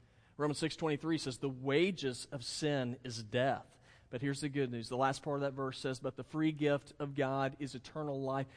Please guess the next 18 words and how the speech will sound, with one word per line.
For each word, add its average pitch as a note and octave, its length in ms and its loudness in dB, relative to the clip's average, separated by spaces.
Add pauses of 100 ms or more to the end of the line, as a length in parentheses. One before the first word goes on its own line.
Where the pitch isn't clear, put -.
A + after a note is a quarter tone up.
(180)
through F3 120 0
Christ D#3 440 -2
Jesus F#3 680 0
our D3 200 0
Lord." A#2+ 360 -6 (720)
Jesus G3+ 720 4
leads D#3+ 480 0
the D3 120 0
way, B2+ 580 0
and B2 220 -6
we D#3 320 2
as - 160 -10
followers C#3 680 0
of B2+ 120 -10
Jesus C3 500 -2
can C3 220 -4
encourage C#3 560 -4
others C#3+ 480 0